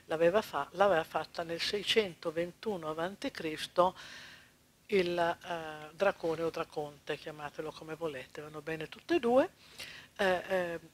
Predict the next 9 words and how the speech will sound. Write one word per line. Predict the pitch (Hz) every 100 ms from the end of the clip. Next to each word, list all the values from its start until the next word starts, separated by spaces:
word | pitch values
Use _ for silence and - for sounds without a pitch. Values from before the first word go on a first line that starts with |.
| -
che | - 247 190
aveva | 180 185 196
stabilito | 233 - 277 240 170 160 - 220
che | - 165 -
chi | - 262
uccide | 190 220 - - 160 156 214 285 - - - -
viene, | 214 165 151 175 -
cioè | - 190
stabiliva, | - - 233 190 185